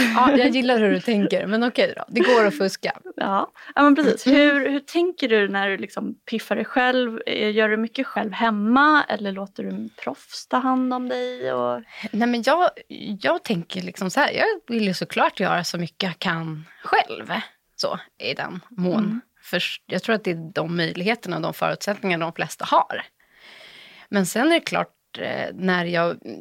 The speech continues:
Speaker 1: går och fixar någonting, när man är på salong eller tar en behandling eller någonting, då är det lyx för mig.
Speaker 2: Mm.
Speaker 1: Då är det någonting jag unnar mig, skulle jag kunna säga.
Speaker 2: Ja.
Speaker 1: Och ta in hjälp när man säger om det är hår och makeup eller någonting sånt, då är det oftast kanske för mig i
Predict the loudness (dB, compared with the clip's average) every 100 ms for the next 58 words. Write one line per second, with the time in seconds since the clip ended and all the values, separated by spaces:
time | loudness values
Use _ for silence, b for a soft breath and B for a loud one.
0 | -18 -18 -8 -2 -2 -2 -4 -2 0 0
1 | -2 -4 -4 -4 -6 -4 0 0 0 -4
2 | -2 -2 -2 -4 -6 -6 -2 -2 -2 -2
3 | -2 -4 -8 -8 -6 -8 -8 -8 -2 2
4 | 2 0 0 0 0 -2 -4 -4 -8 -10
5 | -14 B _ _ -6 -4 -6 -10 0 2
6 | 4 2 0 -2 -2 -4 -2 -4 0 2
7 | 2 2 2 2 0 -8 -16 -18 -20 _
8 | _ _ -16 -6 -6 -6 -8 -8 -8 -4
9 | -2 -2 -4 B B B B B B B
10 | -4 -4 -6 -14 -4 -2 -2 -2 -4 -6
11 | 0 2 2 -4 -8 _ -20 -20 b b
12 | b b _ -2 0 0 -2 -4 -2 -4
13 | -4 -4 -2 -2 -4 -2 -4 -4 _ -6
14 | -4 -6 -10 -12 -10 -10 -8 -6 -2 -2
15 | -4 -8 -8 -6 -6 -6 -2 0 0 0
16 | -6 -8 -6 -8